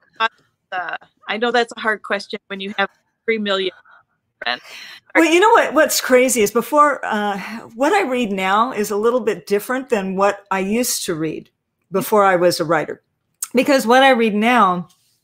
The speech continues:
Speaker 2: uh, so many of them, I, I wanna read what my friends are, are, are writing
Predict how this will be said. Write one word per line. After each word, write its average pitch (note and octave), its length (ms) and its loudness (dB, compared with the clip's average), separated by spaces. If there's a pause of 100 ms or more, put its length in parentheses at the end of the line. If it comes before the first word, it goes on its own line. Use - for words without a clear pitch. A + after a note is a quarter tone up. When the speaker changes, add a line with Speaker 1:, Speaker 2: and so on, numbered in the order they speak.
(640)
Speaker 2:
uh, G#3+ 260 2
so D4 240 0
many D#4 220 2
of G#3 100 0
them, G#3+ 140 -2
I, G#3 160 2
I G3 60 0
wanna A3+ 260 0
read A3 200 -2
what F#3+ 120 -6
my F3 120 -4
friends G#3+ 360 -4
are, G3+ 320 -2
are, E3 400 -2
are E3+ 160 -2
writing A3 560 -2